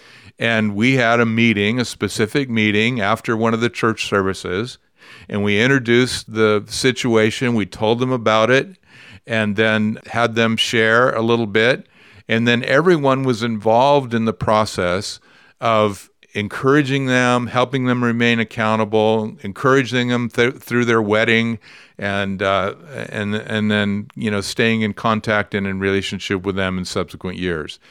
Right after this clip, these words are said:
That was a form of church discipline because it was being brought out into the light,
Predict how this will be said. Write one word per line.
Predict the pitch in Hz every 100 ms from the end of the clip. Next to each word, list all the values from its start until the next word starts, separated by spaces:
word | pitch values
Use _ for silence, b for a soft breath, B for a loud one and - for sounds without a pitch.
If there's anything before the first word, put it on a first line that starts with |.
| b b b b
That | 110 127 156
was | 151 127
a | 123
form | - 143 151 151
of | 139
church | - 127 113 -
discipline | 160 156 - 120 104
because | 113 117 117
it | 117
was | 113 104
being | 101 104 95
brought | 101 92
out | 92 90
into | 90 92 110
the | 110
light, | 156 139 98 165